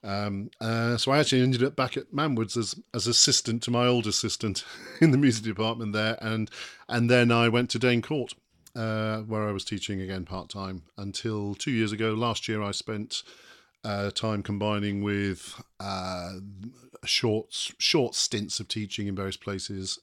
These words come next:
and then, uh, but also conducting choirs and singing and doing lots of,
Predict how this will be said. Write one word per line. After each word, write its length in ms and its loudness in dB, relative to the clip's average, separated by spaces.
and 280 -8
then, 380 -8
uh, 140 -10
but 140 -12
also 340 -10
conducting 480 -12
choirs 640 -10
and 180 -10
singing 480 -10
and 220 -12
doing 160 -10
lots 240 -12
of, 160 -12